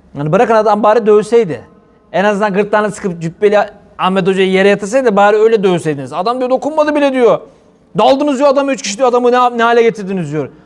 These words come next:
"Böyle iş mi olur?" diyor, "böyle adalet mi olur?" diyor. Abi nasıl insan bunlar ya? Biri der kendi adamları, para tutmuş, kendi adamları kendini işte şey yapmak için, kendini parlatmak için, kendini gündem-, lan Cübbeli Hoca'nın gündemde durma, durma ihtiyacı yok ki.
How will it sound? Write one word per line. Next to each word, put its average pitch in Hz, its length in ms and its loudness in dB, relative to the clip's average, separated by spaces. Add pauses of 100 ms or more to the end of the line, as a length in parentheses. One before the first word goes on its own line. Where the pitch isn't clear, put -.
(160)
"Böyle 247 240 2
iş 269 120 -4
mi 285 60 -4
olur?" 269 180 2
diyor, 247 140 2
"böyle 247 140 4
adalet 269 340 2
mi 269 60 -2
olur?" 226 160 2
diyor. 160 240 0 (1120)
Abi 160 220 -4
nasıl 165 240 -4
insan 151 300 -4
bunlar 123 240 -6
ya? 101 220 -12 (1400)
Biri 170 260 0
der 170 160 0
kendi 156 300 -2
adamları, 135 400 -2
para 151 280 -4
tutmuş, 147 300 -14
kendi 143 280 -4
adamları 139 360 -4
kendini 147 320 -2
işte 143 340 -4 (260)
şey - 140 -4
yapmak 156 260 -2
için, 131 200 -8
kendini 147 320 -2
parlatmak 151 440 -2
için, 135 120 -8
kendini 143 320 -2
gündem-, 147 340 -4
lan 165 120 -2
Cübbeli 170 260 -2
Hoca'nın 160 160 0
gündemde 151 460 0
durma, 156 260 -2
durma 156 180 0
ihtiyacı 160 260 0
yok 190 100 -2
ki. 120 180 -6